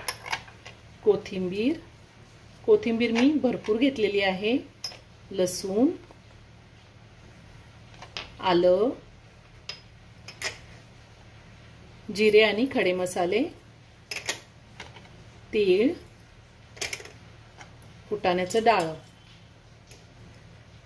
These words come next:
आता मी थोडं पाणी घालते आणि आपल्याला बारीक वाटून घ्यायचंय. तर मी हे मिक्सरला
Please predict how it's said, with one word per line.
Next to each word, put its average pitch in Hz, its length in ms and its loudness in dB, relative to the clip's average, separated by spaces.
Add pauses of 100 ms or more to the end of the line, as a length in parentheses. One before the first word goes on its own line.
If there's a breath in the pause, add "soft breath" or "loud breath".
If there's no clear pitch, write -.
(1500)
आता 185 180 -2
मी 226 240 2
थोडं 208 200 4
पाणी 202 360 0
घालते 240 400 -2 (760)
आणि 180 200 -6
आपल्याला 190 360 0 (120)
बारीक 180 360 0
वाटून 190 340 -2
घ्यायचंय. 226 400 -2 (3500)
तर 233 100 6
मी 247 160 4
हे 294 180 6
मिक्सरला 262 500 0